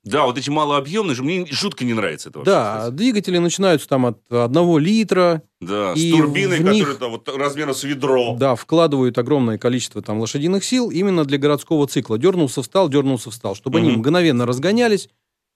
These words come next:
Speaker 2: чтобы инерция вот этих вот всех частей, которые, если был большой мотор, то надо было закрутить огромное количество металла,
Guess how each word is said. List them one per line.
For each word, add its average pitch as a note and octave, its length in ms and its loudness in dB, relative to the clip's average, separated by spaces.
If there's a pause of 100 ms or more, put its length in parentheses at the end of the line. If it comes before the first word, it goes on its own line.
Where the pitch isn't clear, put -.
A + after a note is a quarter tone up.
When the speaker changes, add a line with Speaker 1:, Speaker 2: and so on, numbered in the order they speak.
(140)
Speaker 2:
чтобы C#3+ 360 2
инерция D#3+ 380 2
вот B2+ 100 0
этих B2 240 -6
вот B2 100 -4
всех - 180 -4
частей, C3+ 340 -4
которые, A2+ 380 -4 (220)
если A2+ 340 -4
был A#2 440 -4
большой B2 280 -2
мотор, A2+ 320 -4
то A2 140 -10
надо A2 220 -2
было A2 240 -2
закрутить B2 560 -4
огромное A#2 340 -2
количество A#2 420 -4
металла, D3 640 2